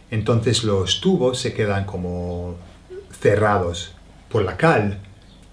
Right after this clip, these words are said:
menos presión, aún menos presión. Bueno, pero la caldera tenía una garantía de dos años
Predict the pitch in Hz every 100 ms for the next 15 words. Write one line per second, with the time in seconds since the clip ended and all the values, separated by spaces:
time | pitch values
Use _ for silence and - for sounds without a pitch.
0 | - 127 113 98 - - 98 - 135 98
1 | 87 - - - - 98 107 113 104 98
2 | 98 95 - 98 - 98 - - - -
3 | - - - - - - - - - -
4 | - - - - 160 127 92 - - -
5 | - - - - - - 185 156 123 117
6 | 120 113 170 240 165 202 180 - - 127
7 | 123 175 156 123 127 117 104 101 101 101
8 | 95 98 98 87 - 190 151 90 - -